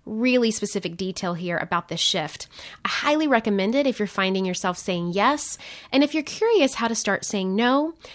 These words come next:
and what it can do for your own business and growth. But yeah, that was a big failure and learning curve that I had to overcome and figure out. When I started weighing the value and worth of these events, I was able to make more productive decisions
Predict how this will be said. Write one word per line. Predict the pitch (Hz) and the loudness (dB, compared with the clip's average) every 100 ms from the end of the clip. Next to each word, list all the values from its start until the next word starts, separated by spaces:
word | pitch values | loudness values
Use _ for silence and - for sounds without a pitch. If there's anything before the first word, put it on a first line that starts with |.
| - - | -10 0
and | 233 | 4
what | 254 381 | 6 6
it | |
can | - | 4
do | 262 240 | 2 2
for | - | 0
your | 196 190 | -2 0
own | 180 180 | -2 -4
business | 165 170 165 | -4 -6 -6
and | 170 165 | -8 -8
growth. | - - - - _ - - _ _ _ | -8 -8 -14 -20 _ -20 -20 _ _ _
But | 196 185 214 | -8 0 0
yeah, | 196 185 - - 175 - - | 0 0 0 0 -2 -8 4
that | 226 - | 4 6
was | 302 285 | 6 6
a | 277 | 4
big | 202 226 220 214 208 - | 4 4 6 6 2 -2
failure | 202 196 180 180 | 0 0 0 0
and | 180 180 | 0 -2
learning | 180 180 175 | -2 -2 -2
curve | 190 175 170 | -2 -2 -2
that | 170 | -2
I | 165 | 0
had | 180 214 | 2 2
to | 247 | 4
overcome | 214 196 - 175 | 2 0 -4 -4
and | 170 170 | -4 -6
figure | 160 - | -6 -4
out. | - - - _ - - - - | -2 -2 -8 _ -20 -20 -20 -6
When | 196 | 0
I | 202 | 2
started | - 311 330 220 | 4 4 4 4
weighing | 226 220 | 4 4
the | 190 | 2
value | 170 185 190 190 175 | 2 4 4 4 -2
and | 175 170 | -4 0
worth | 214 269 | 0 0
of | 226 | -2
these | 170 160 | -4 -6
events, | 156 156 160 170 - | -6 -6 -8 -8 -8
I | 220 | -2
was | 226 - | -2 0
able | 294 359 | 0 0
to | - 269 | 2 2
make | 233 | 2
more | 196 196 220 | 2 2 2
productive | 220 - 185 180 180 | 2 -2 -6 -4 -6
decisions | 160 - 381 403 208 175 190 | -4 -2 2 2 2 -2 -2